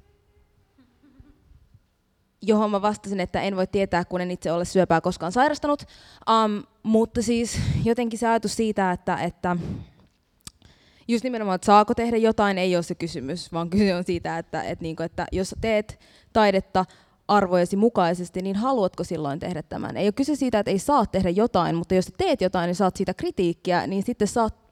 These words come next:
pedannut vuoteessa, sun pitää maata siinä. Toisekseen ei oo, niinku, johdonmukaista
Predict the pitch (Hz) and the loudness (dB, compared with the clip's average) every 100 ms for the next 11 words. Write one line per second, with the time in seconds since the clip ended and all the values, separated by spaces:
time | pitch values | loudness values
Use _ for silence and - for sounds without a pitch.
0 | _ - 269 226 196 202 - _ - 196 | _ -2 0 2 -2 -4 -6 _ -18 -16
1 | 190 254 349 233 220 214 214 196 202 202 | -10 -2 -2 0 -2 0 -4 0 0 2
2 | 175 101 - - 147 139 262 - - - | 0 -2 -8 -10 -10 -10 -10 -12 -20 -20
3 | - - 381 294 - 226 214 208 - - | -12 0 0 0 -2 0 0 -2 -12 -6
4 | - 247 294 302 285 - _ _ _ 233 | 2 4 6 6 4 -2 _ _ _ -4
5 | 233 233 277 294 220 175 165 - 165 160 | 0 8 8 8 4 4 0 2 2 2
6 | 185 170 | 0 -4